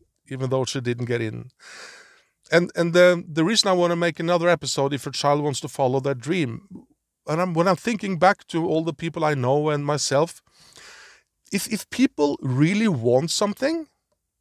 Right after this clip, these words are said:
I, I don't think I can think of one person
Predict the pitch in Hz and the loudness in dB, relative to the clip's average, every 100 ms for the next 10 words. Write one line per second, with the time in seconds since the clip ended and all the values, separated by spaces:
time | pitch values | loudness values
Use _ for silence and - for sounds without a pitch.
0 | _ _ _ _ _ _ _ _ 147 208 | _ _ _ _ _ _ _ _ 2 2
1 | - 175 160 294 - 277 262 240 254 - | 0 0 0 -2 -4 -2 0 0 -4 -6
2 | 202 226 - 214 208 - 131 113 113 185 | -6 -4 -4 -4 -6 -16 -12 -4 2 4
3 | 262 269 - _ 170 190 - 226 240 240 | 2 -8 -14 _ -2 -2 -2 -4 -6 -10